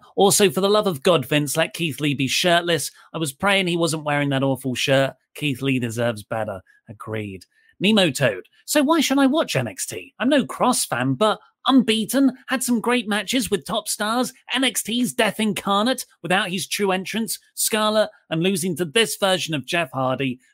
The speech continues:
Vince buries N X T without realizing, or does he?"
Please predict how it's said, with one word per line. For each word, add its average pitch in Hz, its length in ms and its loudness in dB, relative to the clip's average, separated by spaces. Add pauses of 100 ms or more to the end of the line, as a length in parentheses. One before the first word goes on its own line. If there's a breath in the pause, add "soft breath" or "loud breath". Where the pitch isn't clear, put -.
Vince 190 280 -6 (100)
buries 202 360 2
N 147 140 4
X 151 180 -6
T 156 220 -4
without 151 400 2
realizing, 139 720 2 (260 soft breath)
or 147 180 2
does 156 560 2
he?" 117 400 -2